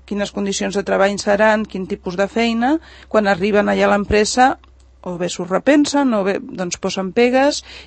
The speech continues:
diuen que l'horari no els va bé, que la, les condicions no els hi van bé, i diuen que l'oferta no els interessa. Clar, això ens fa quedar malament a nosaltres, a l'empresa li fa perdre temps i s'empipa,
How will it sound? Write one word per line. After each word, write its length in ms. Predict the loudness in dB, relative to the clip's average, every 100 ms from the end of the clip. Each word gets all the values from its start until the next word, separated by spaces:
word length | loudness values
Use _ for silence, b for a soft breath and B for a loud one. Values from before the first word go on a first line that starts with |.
| B
diuen 300 | 0 0 0
que 60 | 0
l'horari 300 | 2 2 2
no 60 | 0
els 80 | 2
va 140 | 2
bé, 220 | 6 4 4
que 140 | 4 4 4
la, 140 | 0
les 320 | -2 -4 -6
condicions 460 | -8 -10 -8 -8 -8
no 60 | -8
els 80 | -6
hi 60 | -4
van 220 | -2 2
bé, 140 | 2 2 B B
i 80 | -6
diuen 300 | -2 -2 -2
que 80 | 0
l'oferta 460 | 0 -2 -2 -2 0
no 80 |
els 160 | -2 -4
interessa. 640 | -6 -6 -4 -4 -6 -8 -12 b b b b
Clar, 220 | 0 0 0
això 220 | 0 -2
ens 80 | -2
fa 140 | -4
quedar 240 | -4 -4 -4
malament 400 | -4 -4 -4 -4
a 60 | -6
nosaltres, 800 | 0 6 6 6 4 4 4 -4 B B B B B
a 240 | 4 6 6
l'empresa 600 | 4 0 0 0 2 2
li 120 | 2 0
fa 160 | -2
perdre 400 | 0 -2 0 0
temps 460 | 4 4 6 4 0
i 60 | -4
s'empipa, 640 | -4 -4 -4 0 6 6